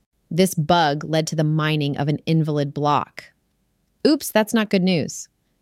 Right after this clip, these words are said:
But hey, the beauty of the Bitcoin network is that it effectively rejected this anomaly. Phew. So in the end,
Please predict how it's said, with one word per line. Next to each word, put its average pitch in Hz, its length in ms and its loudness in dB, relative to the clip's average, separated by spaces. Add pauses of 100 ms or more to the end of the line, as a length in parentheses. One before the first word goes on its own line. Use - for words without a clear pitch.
(140)
But 190 100 4
hey, 196 360 2
the 180 60 2
beauty 240 260 4
of 226 80 4
the 196 60 6
Bitcoin 180 480 0
network 160 400 -2
is 160 140 -2
that 165 180 2
it 165 120 0
effectively 185 580 0
rejected 156 600 -2
this 151 160 -6
anomaly. 135 580 -4 (140)
Phew. - 380 2 (180)
So 214 280 2
in 226 100 4
the 240 140 6
end, 156 260 0